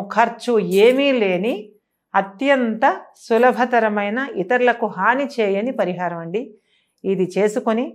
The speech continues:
శత్రు బాధ నుంచి విముక్తి పొంది ప్రశాంత జీవనం గడపండి. పద్నాలుగు రోజుల్లో మీకు చక్కటి రిజల్ట్ వస్తుంది, లేదా కొంచెం ఆలస్యం కావచ్చు, కానీ ఫలితం మాత్రం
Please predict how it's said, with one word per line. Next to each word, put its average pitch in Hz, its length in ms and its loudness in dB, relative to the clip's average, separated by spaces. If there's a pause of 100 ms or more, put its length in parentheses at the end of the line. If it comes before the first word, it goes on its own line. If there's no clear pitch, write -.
(400)
శత్రు 208 380 4
బాధ 214 160 6 (120)
నుంచి 185 200 -4 (100)
విముక్తి 208 460 -2
పొంది 190 300 -2 (480)
ప్రశాంత 226 560 0 (100)
జీవనం 202 420 0
గడపండి. 180 460 -2 (680)
పద్నాలుగు 190 500 2
రోజుల్లో 220 440 4
మీకు 202 260 -2 (100)
చక్కటి 226 480 -4
రిజల్ట్ 196 300 -4
వస్తుంది, 175 460 -8 (540)
లేదా 240 260 4
కొంచెం 254 300 -4
ఆలస్యం 190 360 -4
కావచ్చు, - 360 -8 (220)
కానీ 247 240 2 (300)
ఫలితం 226 400 4
మాత్రం 233 260 0